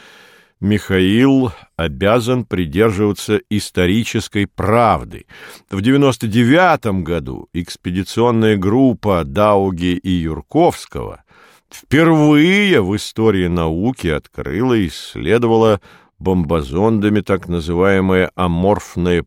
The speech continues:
поле на северном полюсе Урана. Следующее исследование пятна было произведено годом позже". "Кем?" — с очень большим интересом спросил Жилин.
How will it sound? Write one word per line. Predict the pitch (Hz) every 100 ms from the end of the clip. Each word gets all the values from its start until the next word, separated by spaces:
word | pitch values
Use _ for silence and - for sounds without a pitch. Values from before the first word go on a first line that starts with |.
| -
поле | 123 131 117
на | 101 87
северном | - 110 113 101 101 92
полюсе | - 98 95 90 - 92 -
Урана. | - 92 73 71 64 53 92 - - - _ _ _ _ -
Следующее | - 95 135 202 120 90 71 - 69
исследование | 71 - - 85 85 73 73 76 76
пятна | - 82 - 71 67 60
было | 58 143 165
произведено | 110 90 73 71 64 65 71 127 151 _ _ _ -
годом | 62 65 82 120 151 160 156 -
позже". | 65 50 - - - - - _ _ _ _ _ _ _ _ _ _ _ _
"Кем?" — | - 101 110 69 - _ _ _
с | - 78
очень | - 76
большим | 71 78 - 76
интересом | 73 76 80 98 90
спросил | - - 73 - 76
Жилин. | 69 58 50